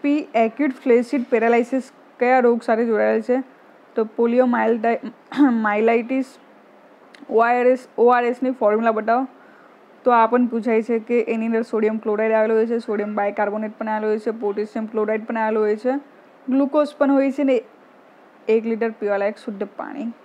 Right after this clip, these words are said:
આપને બનાવવાનું હોય છે એમાં. તો કેટલા ગ્રામ છે એ તો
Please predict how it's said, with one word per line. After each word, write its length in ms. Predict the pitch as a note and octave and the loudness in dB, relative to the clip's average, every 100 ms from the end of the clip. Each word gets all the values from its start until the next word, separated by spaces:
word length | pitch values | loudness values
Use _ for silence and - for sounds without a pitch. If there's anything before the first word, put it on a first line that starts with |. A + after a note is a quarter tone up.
| - | -12
આપને 420 | G3+ G3 G#3+ A#3+ C#4 - | -10 -8 -6 -6 -8 -8
બનાવવાનું 460 | G3+ G3+ G3 G3 F#3+ | -8 -6 -8 -8 -10
હોય 80 | |
છે 140 | G#3 G#3+ | -12 -12
એમાં. 200 | G#3 C#4 - - - - - - _ _ _ _ - - | -12 -12 -14 -20 -20 -20 -20 -20 _ _ _ _ -20 -4
તો 280 | C4+ C4 C#4 - - - - - - - - - - - | 4 4 4 -2 -20 -20 -20 -20 -20 -20 -20 -20 -14 -8
કેટલા 280 | A#3 B3+ | -4 -2
ગ્રામ 380 | C4 A#3+ A3 A#3 | 0 0 -2 -2
છે 140 | B3 C4 | -2 -2
એ 80 | |
તો 300 | A3+ A#3+ A#3+ | -2 -2 -2